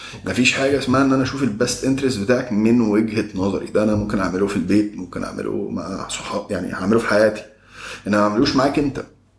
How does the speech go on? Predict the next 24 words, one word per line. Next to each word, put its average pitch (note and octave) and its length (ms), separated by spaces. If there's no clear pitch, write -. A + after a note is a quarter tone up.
انا G2+ 60
ما A2 80
ينفعش B2 260
اعمله G2 220
معاك - 220
انت. - 180
الحته C#3 520
بتاعت E3 480
استخدام A#2+ 480
كلمه D#3+ 240
patient D3+ 500
دي D#3 320
شويه، C#3+ 440
انا A#2 100
بكلمك A2+ 400
عليا، G#2 300
انا - 120
مش، - 240
مش F#2+ 160
بكلمك F#2+ 380
على F#2 160
الجنرال F#2 580
يعني، A1 280
تمام؟ - 300